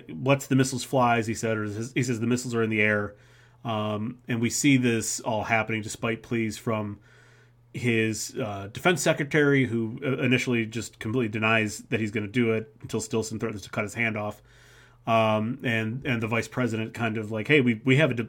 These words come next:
diplomatic solution here." Um, but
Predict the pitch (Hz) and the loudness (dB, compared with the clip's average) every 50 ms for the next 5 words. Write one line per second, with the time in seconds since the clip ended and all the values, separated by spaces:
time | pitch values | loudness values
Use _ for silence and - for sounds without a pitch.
0 | - - 120 110 110 110 110 104 101 104 - - 113 131 135 131 - 104 92 113 | -2 -2 -2 -2 0 -2 -4 -4 -4 -6 -6 -2 0 0 0 0 -2 -8 -10 -10
1 | - - - - - _ _ - - - - - - - _ _ - 113 107 107 | -10 -10 -12 -14 -18 _ _ -20 -20 -20 -20 -20 -20 -20 _ _ -2 0 0 0
2 | 107 107 107 104 - 123 113 113 - - | 0 -2 0 2 2 4 4 2 0 -6